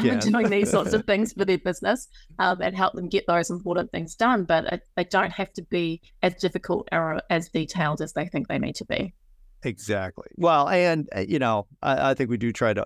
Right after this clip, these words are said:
Speaker 1: overvalue, uh, ourselves sometimes. We're like, "It's not gonna be perfect unless I'm the one doing it," which is a l-, a big
Speaker 2: We need to
Speaker 1: ego
Speaker 2: let
Speaker 1: play.
Speaker 2: go of ego.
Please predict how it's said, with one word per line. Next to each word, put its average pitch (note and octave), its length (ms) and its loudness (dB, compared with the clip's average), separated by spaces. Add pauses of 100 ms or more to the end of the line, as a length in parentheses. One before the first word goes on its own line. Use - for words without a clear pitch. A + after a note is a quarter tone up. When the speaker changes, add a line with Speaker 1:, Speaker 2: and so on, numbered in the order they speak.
Speaker 1:
overvalue, G#2 920 0
uh, G2 300 -2
ourselves A2 540 0
sometimes. A#2+ 600 0
We're G#2+ 240 2
like, F#2 340 -4
"It's - 240 -4
not A#2+ 200 4
gonna A#2 160 2
be A2+ 160 0
perfect G#2+ 520 -2
unless F#2+ 320 -4
I'm G2 280 -2
the F#2 100 -4
one F2+ 180 -4
doing F2+ 380 -6
it," E2+ 240 -10
which F3+ 220 4
is C3+ 100 0
a C3+ 60 2
l-, B2 200 0
a B2 160 2
big A#2+ 280 2
Speaker 2:
We F3+ 100 0
need - 60 0
to - 80 4
Speaker 1:
ego A#2 160 2
Speaker 2:
let D#3+ 100 4
Speaker 1:
play. A#2 120 -2
Speaker 2:
go D#3 80 6
of D3+ 140 2
ego. D3 380 0